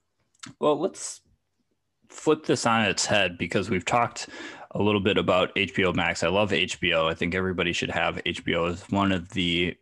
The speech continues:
streamers that they have in their household. I've said that if I could only have one streamer in my life, it would be H B O and now H B O Max. Uh, but on the other side, we have a streamer that's seeing a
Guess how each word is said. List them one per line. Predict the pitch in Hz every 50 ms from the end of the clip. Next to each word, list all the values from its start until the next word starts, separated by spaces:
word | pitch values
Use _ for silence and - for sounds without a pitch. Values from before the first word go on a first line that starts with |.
| _ _ _ _ -
streamers | - - - - 104 98 92 92 92 90 87 87 - - - - _ _ _ _ _ _ _ _ _ _ _ _ _ -
that | - 101 92 -
they | - 90 82
have | 85 - 98 90 87 87 85
in | 92 87
their | 85 82 80 80
household. | - - 90 90 90 - - - 92 90 90 95 90 85 - -
I've | - 95 - -
said | - - 98 92 90 92 90 90 - _ _ _ _ _ _ _ _ _ _
that | - 90 87 85
if | 76 - -
I | 73 85
could | - - 95
only | 95 87 90 90 87
have | 92 87 82 82
one | 87 98 104 110 107
streamer | 104 - - - 117 113 110 113 117 120 117 110 110 120 -
in | - -
my | 107 107 104 104
life, | 104 107 107 113 - -
it | 104 101
would | 95 92 92
be | 107 110 107 - -
H | - 110 110 - - -
B | 117 113 113
O | 117 120 120
and | 117 101 95 95 107 101 87 - _ _ - - _ _ -
now | - 92 90 90 85
H | - 90 90 - - -
B | 98 90
O | 82
Max. | 85 87 87 98 117 120 - - - - _ - - - _ _ -
Uh, | 98 101 92 87 82 85 90 92 _ _ _ _ _ _
but | - 139
on | 139 131 120
the | 117 120 135
other | 170 196 147
side, | 120 - - 90 85 87 90 87 98 95 87 _ _
we | - 101 104
have | 101 101
a | 95
streamer | 92 - - - - - 101 98 95 87 90 92
that's | 85 82 -
seeing | - - 107 95 95 92 92 87
a | 85 82 82 -